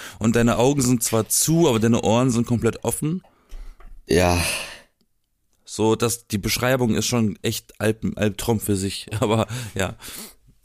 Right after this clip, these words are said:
Speaker 2: Aber am besten, also tatsächlich muss ich auch selber sagen, es hilft ja wirklich, wenn man nicht mehr schlafen kann. Also jetzt nicht, wenn man das Gefühl hat, man schläft eigentlich und irgendwie ist es so unruhig, dass man dann doch nicht geschlafen hat.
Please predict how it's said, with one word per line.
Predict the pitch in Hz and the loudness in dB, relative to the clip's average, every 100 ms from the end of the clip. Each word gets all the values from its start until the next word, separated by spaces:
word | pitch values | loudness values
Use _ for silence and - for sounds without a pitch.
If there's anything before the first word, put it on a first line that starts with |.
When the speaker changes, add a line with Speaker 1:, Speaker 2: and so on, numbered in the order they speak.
| - | 0
Speaker 2:
Aber | 90 | 4
am | 90 90 | 6 6
besten, | 107 - 127 101 | 4 4 4 6
also | 95 98 | 6 4
tatsächlich | 110 98 127 143 170 117 | 4 4 4 4 4 6
muss | 110 143 | 6 6
ich | 120 113 | 4 2
auch | 107 | 4
selber | 98 127 123 | 4 6 4
sagen, | 101 101 107 | 4 4 6
es | 101 - | 4 4
hilft | 107 - - - | 4 4 2 2
ja | 95 87 | 2 4
wirklich, | 104 - 139 135 | 4 4 2 2
wenn | 98 | 4
man | 98 98 95 - - - | 6 6 4 0 -4 2
nicht | 151 - 104 | 4 4 4
mehr | 87 | 4
schlafen | - 73 73 73 | 4 2 0 0
kann. | 76 76 98 | 0 4 4
Also | 80 82 | 4 4
jetzt | 76 | 4
nicht, | 98 104 | 4 4
wenn | 92 | 6
man | 87 | 6
das | 85 - | 4 2
Gefühl | 87 113 117 | 0 2 4
hat, | 101 - | 4 4
man | 78 82 | 2 4
schläft | - 95 117 | 4 4 4
eigentlich | - 80 87 101 | 4 4 4 4
und | 78 - | 4 4
irgendwie | 98 98 92 92 | 4 6 6 6
ist | 90 | 4
es | 87 | 4
so | 98 98 | 6 6
unruhig, | 104 107 98 101 | 6 4 4 2
dass | 92 | 2
man | 90 85 | 4 6
dann | 82 | 4
doch | 127 | 4
nicht | 127 82 | 2 0
geschlafen | 82 80 76 76 85 | 0 2 2 4 4
hat. | 117 | 2